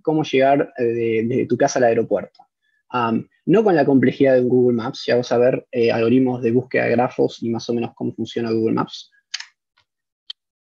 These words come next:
Y bueno, entonces tenemos ya una,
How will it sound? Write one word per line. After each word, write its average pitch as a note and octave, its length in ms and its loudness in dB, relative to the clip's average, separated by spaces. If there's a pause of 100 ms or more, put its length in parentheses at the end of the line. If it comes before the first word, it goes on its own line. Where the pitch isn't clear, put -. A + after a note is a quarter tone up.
(1160)
Y D3+ 140 6
bueno, B2 240 2 (120)
entonces - 300 0
tenemos A#3 400 4
ya G#3+ 240 2
una, E3+ 380 2